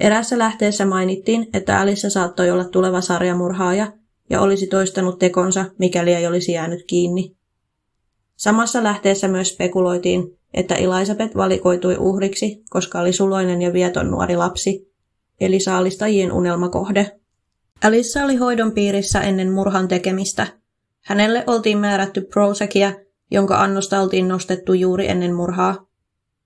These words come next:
Puolustuksen mukaan Alissalle oltiin diagnosoitu useita eri mielenterveyden häiriöitä, kuten epävakaa persoonallisuushäiriö, vakava masennushäiriö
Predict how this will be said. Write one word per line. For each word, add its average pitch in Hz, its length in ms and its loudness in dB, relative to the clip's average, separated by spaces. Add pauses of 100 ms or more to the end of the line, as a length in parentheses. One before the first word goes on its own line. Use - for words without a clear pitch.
(680)
Puolustuksen 254 680 2
mukaan 226 400 0
Alissalle 208 640 0
oltiin 190 360 0
diagnosoitu 190 640 -2
useita 202 480 0
eri 185 160 0
mielenterveyden 180 800 0
häiriöitä, 185 640 -2 (440)
kuten 196 460 2 (180)
epävakaa 220 540 2
persoonallisuushäiriö, 190 1400 0 (720)
vakava 202 340 2
masennushäiriö 185 1000 0